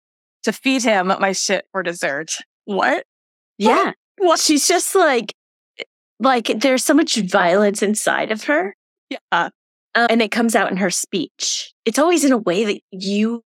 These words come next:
Speaker 2: don't expect or haven't seen portrayed before.
Speaker 1: Yeah.
Speaker 2: She's a really singular character.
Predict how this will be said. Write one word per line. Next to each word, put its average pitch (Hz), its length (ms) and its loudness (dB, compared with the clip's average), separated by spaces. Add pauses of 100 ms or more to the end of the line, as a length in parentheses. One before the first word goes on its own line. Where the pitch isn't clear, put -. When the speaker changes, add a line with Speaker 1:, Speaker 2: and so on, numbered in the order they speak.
(280)
Speaker 2:
don't 240 160 2
expect 233 360 0
or 190 60 -2
haven't 196 400 -2
seen 170 480 -2
portrayed 147 500 -2
before. - 540 -6
Speaker 1:
Yeah. 220 200 0
Speaker 2:
She's 214 260 0
a 220 80 2
really 277 260 2
singular 185 880 0
character. - 760 -4